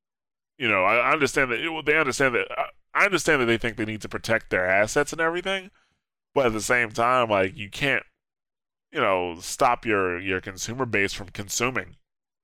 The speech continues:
You know, if, if I still bought Ubisoft games for, for P C,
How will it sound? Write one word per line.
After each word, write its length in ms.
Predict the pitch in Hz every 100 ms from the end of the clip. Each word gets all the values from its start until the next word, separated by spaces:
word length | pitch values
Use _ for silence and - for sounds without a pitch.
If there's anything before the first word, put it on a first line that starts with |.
| _ _ _ _ _
You 80 | 101
know, 220 | 95 92
if, 160 | 92 -
if 240 | 113 107
I 260 | 110 127 113
still 340 | - - 127
bought 300 | 104 110 110
Ubisoft 600 | 110 107 113 120 120 120
games 760 | 120 123 151 143 117 - - _ _ _
for, 140 | 185
for 180 | - 127
P 240 | - 151 135
C, 400 | - 135 147